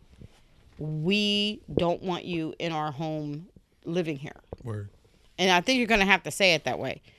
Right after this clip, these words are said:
Speaker 1: We love you. We wanna continue to be close with you.
Speaker 2: But
Speaker 1: But living in the same building, in the same home is not an
Speaker 2: That
Speaker 1: option.
Speaker 2: That shit not gonna work.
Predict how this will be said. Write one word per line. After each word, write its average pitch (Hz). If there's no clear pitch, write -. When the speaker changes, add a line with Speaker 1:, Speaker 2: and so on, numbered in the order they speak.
Speaker 1:
We 175
love 180
you. 269
We 175
wanna 180
continue 185
to 175
be 160
close 202
with 247
you. 262
Speaker 2:
But 101
Speaker 1:
But 170
living 208
in 170
the 165
same 185
building, 196
in 170
the 175
same 180
home 165
is 151
not 160
an 160
Speaker 2:
That 147
Speaker 1:
option. -
Speaker 2:
That 104
shit -
not 95
gonna 101
work. 113